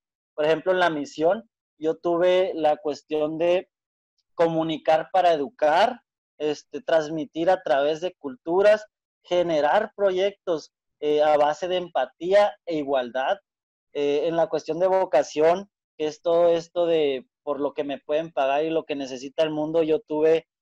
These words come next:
ah, me arrojó el sistema de que ayudar a cumplir proyectos a los demás, este, coachar a personas que estén en una situación semejante a la mía en, en, en buscar ese porqué de emprender, ese porqué de vida.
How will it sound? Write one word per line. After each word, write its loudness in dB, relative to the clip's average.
ah, -2
me 0
arrojó 0
el -2
sistema 0
de 2
que 0
ayudar 2
a 2
cumplir -6
proyectos -2
a 0
los -2
demás, 0
este, -4
coachar 2
a 2
personas 0
que -2
estén -4
en -6
una -4
situación -6
semejante -6
a 2
la -2
mía -4
en, -8
en, -12
en -8
buscar -2
ese -6
porqué -6
de -2
emprender, -6
ese -8
porqué -8
de -4
vida. -4